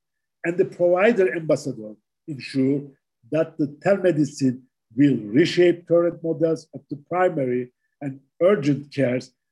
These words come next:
as the expectations of the immediate access to quality of the quality of healthcare for the patients rise. Nowadays, I have a too many demands of,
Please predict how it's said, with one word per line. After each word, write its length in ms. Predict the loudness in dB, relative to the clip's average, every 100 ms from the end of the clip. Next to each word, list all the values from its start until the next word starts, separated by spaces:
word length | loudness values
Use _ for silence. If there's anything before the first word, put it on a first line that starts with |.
| _ -2
as 200 | -2 -2
the 160 | -6
expectations 1120 | -8 -14 -10 -2 -2 -2 0 0 0 -2 -4 -6
of 120 | -10 -6
the 100 | -6 -4
immediate 520 | 0 0 2 2 0 -6
access 460 | -8 -6 -6 -8 _ _ _ -10
to 100 | -10 -6
quality 540 | 0 2 2 0 2
of 200 | 0 0 -8 -10
the 200 | -10 -12 _ _ _ _ _ _
quality 420 | 2 2 2 -2
of 80 | -4
healthcare 680 | -4 -2 -2 -2 -2 -2 -4
for 160 | -8
the 140 | -6 -10 _ -2
patients 600 | -2 -2 -14 -18 -20 _ _ -10
rise. 520 | -8 -8 -12 _ _ _ _ _ _ _ _ _ _ _ _ _ _ _ _ _ _ _ _ _ _ _ _ _ _ _ -14 2
Nowadays, 560 | 6 6 6 4 2 0
I 120 | 4
have 160 | 4
a 140 | 4 2
too 160 | -2
many 220 | 0 0 -2
demands 420 | -2 -2 -2 -2
of, 180 | -4